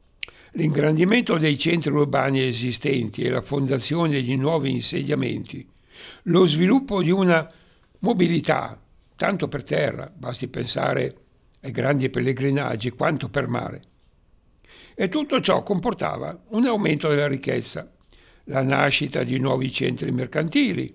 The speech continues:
l'intensificarsi degli scambi commerciali, l'incremento di un'economia monetaria.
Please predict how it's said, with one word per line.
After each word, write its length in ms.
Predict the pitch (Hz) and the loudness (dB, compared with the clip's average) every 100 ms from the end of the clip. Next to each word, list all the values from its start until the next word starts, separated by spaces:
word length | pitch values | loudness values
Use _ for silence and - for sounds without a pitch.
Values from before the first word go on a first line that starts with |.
| _ - - - - | _ -20 -20 -12 2
l'intensificarsi 1300 | 247 269 220 220 185 202 147 - - 147 147 - 156 | 6 6 4 2 2 -2 -4 -4 0 0 0 -2 -4
degli 280 | 156 143 135 | -2 -2 -4
scambi 420 | - 135 131 135 | -4 -2 -2 -4
commerciali, 720 | 151 139 135 175 - 139 - - _ _ _ _ _ _ | -2 -4 -2 0 0 0 -6 -14 _ _ _ _ _ _
l'incremento 760 | 165 208 170 175 185 180 185 165 | 0 0 2 4 4 4 2 0
di 120 | 165 | 2
un'economia 880 | 160 160 147 151 151 147 151 147 143 | 2 0 0 0 0 2 2 0 0
monetaria. 1000 | 127 143 151 139 127 160 165 113 - | 0 0 0 0 -2 -2 -2 -2 -6